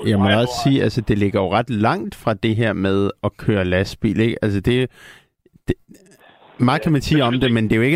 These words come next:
Speaker 1: en særlig kreativ branche, tænker jeg, i forhold til at, altså,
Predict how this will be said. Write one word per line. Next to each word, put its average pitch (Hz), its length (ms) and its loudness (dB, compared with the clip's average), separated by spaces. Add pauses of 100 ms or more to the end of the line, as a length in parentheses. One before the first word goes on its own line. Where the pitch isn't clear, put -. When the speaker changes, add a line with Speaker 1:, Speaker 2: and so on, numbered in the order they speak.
Speaker 1:
en - 80 -
særlig 101 160 -2
kreativ 156 480 0
branche, 98 360 -2
tænker 95 280 0
jeg, 85 160 -2 (420)
i 110 60 0 (100)
forhold 104 280 2
til 98 240 -2 (220)
at, 92 240 0 (100)
altså, 92 260 0